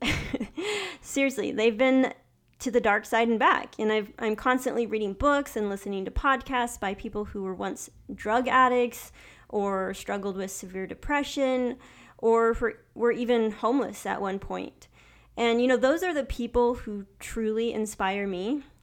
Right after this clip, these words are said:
You know, people who can overcome such extreme circumstances and struggles.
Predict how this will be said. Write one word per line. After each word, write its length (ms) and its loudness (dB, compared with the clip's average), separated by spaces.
You 120 -4
know, 100 -4
people 520 2
who 260 -6
can 260 -4
overcome 480 -4
such 320 -8
extreme 760 0
circumstances 960 -2
and 140 -8
struggles. 640 0